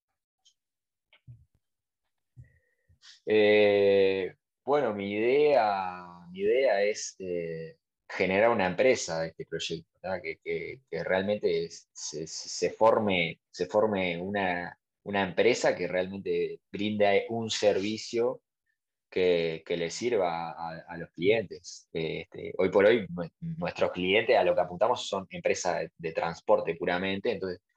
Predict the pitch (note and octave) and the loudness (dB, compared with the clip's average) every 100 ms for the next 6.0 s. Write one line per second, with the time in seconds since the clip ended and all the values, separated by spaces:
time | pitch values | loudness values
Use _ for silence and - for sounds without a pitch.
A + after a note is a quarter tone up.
0 | - F#2+ F#2 E2 - _ _ - E2+ E2 | -6 0 0 -2 -6 _ _ -4 0 0
1 | D#2+ E2 - F2+ E2+ E2 F#2+ F2+ E2+ E2 | 0 -2 -2 0 0 -2 -4 -4 -4 0
2 | G#2 G#2+ B2 B2 A2+ - E2 D#2+ E2 D#2+ | 2 4 2 -2 -4 -10 -12 -10 -10 -10
3 | - F2 F2 G2+ A2 F#2+ F2 E2+ F2 G#2 | -2 2 4 4 2 -2 -4 -6 -2 -2
4 | - G2 E2 - - F#2+ G#2 E2+ - - | -4 -10 -10 -12 -2 4 6 4 -2 -10
5 | F2 F#2 - - E3+ E3+ F3+ A3 - | -12 -10 -10 -10 -10 -4 4 4 4